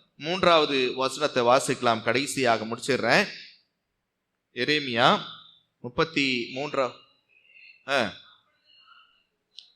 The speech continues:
"என்னை நோக்கி நீ கூப்பிடு, அப்பொழுது நான் உனக்கு மறு உத்தரவு அருளி செய்வேன்."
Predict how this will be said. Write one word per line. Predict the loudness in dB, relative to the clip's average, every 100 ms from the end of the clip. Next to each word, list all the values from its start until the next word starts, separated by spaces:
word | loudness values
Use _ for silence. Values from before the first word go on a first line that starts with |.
| _ _ _
"என்னை | 2 2 4 4
நோக்கி | 4 2 0 -2 -2 -2
நீ | -6 -8
கூப்பிடு, | -10 -10 -2 2 6 6
அப்பொழுது | 4 2 2
நான் | 6 6
உனக்கு | 6 0 0 4 4 4 -2 -14 -20 _ _
மறு | 4 6 6
உத்தரவு | 2 -2 0 2 4
அருளி | 4 2 -2
செய்வேன்." | 0 2 2 2